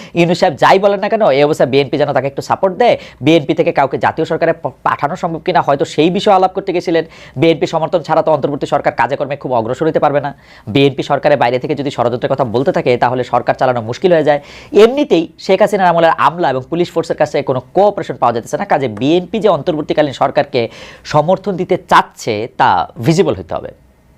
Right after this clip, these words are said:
সেনাপ্রধান হয়তো এটাও বলতে যাইতে পারেন সমর্থন চাইতে। চার নাম্বার, চার নাম্বার হইতে পারে প্রচ্ছন্ন হুমকি। হুমকি শব্দটা একটু, হুমকি শব্দটা একটু, একটু, একটু হার্শ হইল,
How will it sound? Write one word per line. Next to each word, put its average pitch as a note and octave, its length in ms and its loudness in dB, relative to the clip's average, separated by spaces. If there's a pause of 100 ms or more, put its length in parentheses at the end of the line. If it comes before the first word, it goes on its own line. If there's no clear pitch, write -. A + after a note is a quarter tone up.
(220)
সেনাপ্রধান C#3 360 -2
হয়তো B2 160 -2
এটাও A#2+ 220 -2
বলতে A#2 220 -6
যাইতে A2+ 180 -4
পারেন - 220 -6 (440)
সমর্থন A2+ 400 -4
চাইতে। - 340 -4 (520)
চার B3+ 160 6
নাম্বার, A3+ 240 -4 (720)
চার B3+ 200 6
নাম্বার F4 260 4
হইতে A#3+ 220 0
পারে C#3+ 280 2 (100)
প্রচ্ছন্ন D4 500 2
হুমকি। A3 560 -6 (580)
হুমকি E4+ 540 6
শব্দটা C#4+ 360 4
একটু, C#4 360 2 (400)
হুমকি G#3 220 0
শব্দটা D4 300 4
একটু, D4+ 380 -2
একটু, B3+ 260 -2
একটু A#3+ 260 0
হার্শ - 360 -2
হইল, E3+ 180 -2